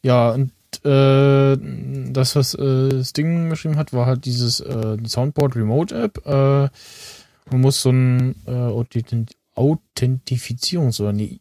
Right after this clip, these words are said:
Identifizierungscode, äh, eher eingeben und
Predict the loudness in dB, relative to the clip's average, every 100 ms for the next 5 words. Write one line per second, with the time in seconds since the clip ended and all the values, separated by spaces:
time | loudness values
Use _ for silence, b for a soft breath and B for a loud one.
0 | -4 0 2 0 -2 -6 -2 -2 -2 -4
1 | -2 -2 -2 -4 -2 -2 -2 -4 -4 -2
2 | -4 -4 -4 0 0 0 -2 0 0 -2
3 | -2 -4 -2 0 0 -2